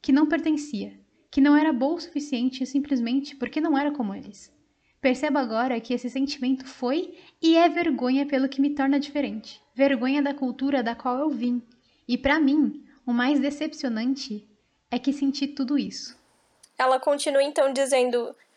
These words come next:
Speaker 2: "Foi então que percebi que fui enganada. Fizeram uma lavagem cerebral em mim para que eu acreditasse que a minha existência foi limitada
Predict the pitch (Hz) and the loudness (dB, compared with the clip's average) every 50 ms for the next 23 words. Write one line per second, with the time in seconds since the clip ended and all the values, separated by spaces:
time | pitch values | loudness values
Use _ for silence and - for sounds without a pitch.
0 | _ _ _ _ _ _ _ - - 294 277 294 302 294 - 302 339 349 - 370 | _ _ _ _ _ _ _ 0 2 2 2 2 0 0 0 0 0 0 -4 -6
1 | 359 - 320 302 302 - 302 262 294 285 - 294 - - 320 294 285 277 285 285 | -2 -2 -2 0 -2 -4 -2 -4 -4 -6 -6 -12 -8 -4 -4 -2 0 0 0 2
2 | 269 247 233 226 220 226 240 - _ _ _ _ _ - 254 254 254 254 262 277 | 2 0 0 -2 -2 -6 -16 -18 _ _ _ _ _ -8 0 2 2 2 2 2
3 | 269 262 262 262 262 254 269 262 262 302 302 339 320 311 - - 302 277 277 254 | 2 2 2 2 2 2 2 2 2 2 0 -4 -4 -4 0 0 2 2 2 2
4 | 247 247 247 247 254 254 254 247 233 226 226 233 247 269 294 - _ 277 262 262 | 4 2 4 4 4 2 2 0 0 -2 -2 -4 -4 -4 -6 -4 _ 0 0 0
5 | 269 262 - 285 262 262 262 262 262 - 277 262 233 254 254 - _ 254 247 254 | 0 0 0 2 4 4 2 2 0 -2 -6 -4 -4 -6 -8 -4 _ 0 2 2
6 | 285 - - - 294 - - 277 262 262 285 330 392 403 349 339 - - - 302 | 0 -2 -4 -8 -6 -4 -4 -2 -2 -2 -2 -2 -2 -2 -2 -4 -6 -2 0 0
7 | 285 285 302 - 294 269 - - 254 254 254 247 240 240 240 - 269 247 247 262 | 0 0 0 -2 -4 -2 0 -2 0 0 0 0 -2 -4 -2 0 0 2 2 2
8 | 262 320 311 311 | 2 0 -2 -2